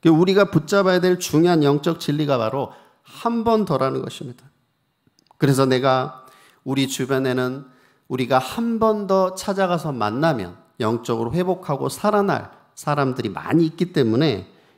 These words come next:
이제 한 번 더의 우리가, 어, 정말 언약을 붙잡고 우리가 많은 사람 살리는 축복 누리시기 바랍니다. 어제, 어,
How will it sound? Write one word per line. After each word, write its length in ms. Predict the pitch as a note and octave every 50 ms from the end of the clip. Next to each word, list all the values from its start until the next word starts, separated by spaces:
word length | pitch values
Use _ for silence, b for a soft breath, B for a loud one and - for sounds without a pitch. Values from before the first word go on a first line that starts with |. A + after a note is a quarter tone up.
| b _
이제 280 | - - A2+ G2+ G2 - - _
한 420 | - - - - A3 A3 A3 G#3+
번 260 | G#3+ G#3+ G3+ G3+ G3
더의 560 | - C#3+ A2 G#2+ A2 B2+ F3 G#3+ - - - _
우리가, 640 | - G2 F#2+ F#2+ F#2+ G2 G#2+ C#3+ F#3 - - - _ _ _ _
어, 240 | - C3+ F#2+ F2 F2+ -
정말 480 | - G2+ F#2 F#2 F#2 F#2+ F#2+ - b b b b b -
언약을 460 | G#2 A2 B2+ D#3 E3+ E3+ D#3+ D#3 B2+
붙잡고 680 | A#2+ - - - F#2 F2+ - - A#2+ G#2 F2 E2 - - _ _ _ _ _
우리가 220 | - F2+ F#2 F2+ F2
많은 380 | F#2 E2 G2 A2+ B2+ C#3+ D3
사람 380 | C#3 D3 B2+ A#2+ C3 D#3 F3+ - - - -
살리는 540 | - - - - E3+ F3 F3+ F#3 F3+ E3+ E3+
축복 680 | - - - - - C3+ C#3+ E3+ - - - - _ _
누리시기 440 | - G2+ G2 G#2+ G2+ - - - A#2
바랍니다. 520 | F2 F#2 F2 F2+ F2 F#2 F#2+ - _ _ _ _ _ _ _ _ _ _ _ _ _ _ _ _ _ _ _ _ _ _ _ _ _ _ _ _ _ _ _ _ _ _ _ _ _ _
어제, 540 | - G#2+ G2+ G#2+ A2 A2 A2 G#2+ G#2+ - - - B B B B B B B B B B B B B B B B B _ _ _ _ _ _ _ -
어, 400 | F#2+ F#2 F#2+ F#2 F#2 F#2 F#2